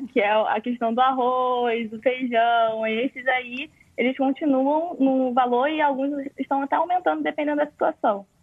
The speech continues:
E o que que eu faço quando eu faço as compras hoje? Mudou a forma como eu faço as compras no mercado e, consequentemente, aqui o Eduardo e a Mônica vai falar como isso afeta na questão da, da deflação.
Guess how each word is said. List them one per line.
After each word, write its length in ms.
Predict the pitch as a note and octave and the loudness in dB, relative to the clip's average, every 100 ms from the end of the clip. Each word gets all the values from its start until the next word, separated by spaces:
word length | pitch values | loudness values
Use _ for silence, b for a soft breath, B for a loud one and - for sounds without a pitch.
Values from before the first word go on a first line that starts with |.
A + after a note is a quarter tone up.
| B B - | B B -4
E 680 | A#3+ B3 B3+ B3+ B3+ B3 B3 - | 0 2 2 2 2 0 -2 -2
o 80 | C4+ | 0
que 160 | E4 | 2
que 100 | E4 | 2
eu 160 | F#4+ F4 - - | 2 2 -4 -4
faço 560 | D4+ C4 C#4 - A3 - - | 0 2 0 -4 -10 -10 -4
quando 260 | A#3+ G#3+ A3+ | -2 0 -2
eu 140 | A#3 | 0
faço 280 | A#3 A3+ A#3+ | 0 0 -2
as 140 | A#3+ | -4
compras 460 | - A#3 A#3 A3+ A3 | -2 -2 0 -2 0
hoje? 260 | G#3+ G#3 | -2 -2
Mudou 320 | G#3+ A#3+ A3+ B3 | -2 0 2 2
a 80 | |
forma 300 | B3+ A3 G#3+ | 0 -2 -2
como 120 | A3 G#3+ | -4 -4
eu 60 | |
faço 240 | A3 G#3 A3 | -4 -4 -6
as 100 | - | -2
compras 400 | A3+ G#3 G#3 G3+ b b _ | -2 0 -4 -6 b b _
no 100 | A3 | 0
mercado 560 | A3 A3 A3+ G#3+ A3+ B3 B - | 2 2 0 0 0 -4 B -4
e, 80 | |
consequentemente, 760 | A3 A#3+ C#4 C4+ C4 B3+ A#3+ A#3+ | -2 -2 -2 -6 -4 -2 -2 -4
aqui 200 | B3 A#3+ | -2 -2
o 80 | A#3 | 0
Eduardo 720 | A3+ A3 G#3 G#3+ A#3 A#3 A3+ | 0 2 2 2 0 0 0
e 100 | A3 | 0
a 80 | A3 | 0
Mônica 380 | G#3+ A3 A3+ | 0 -2 0
vai 140 | A3+ A#3 | 0 2
falar 260 | A#3+ G#3+ | 2 2
como 220 | A3 A#3+ B3 | 0 -6 -2
isso 120 | B3 | -2
afeta 320 | B3 A#3 A#3+ | 0 -4 -4
na 140 | A#3 | -6
questão 400 | A3+ A#3 - G#3+ | -6 -8 -6 -2
da, 260 | A3+ A3+ A#3 b b - | 2 2 0 b b -2
da 80 | G3+ | 0
deflação. 680 | A3 - B3+ - G#3+ F#3+ | 0 0 -2 0 0 0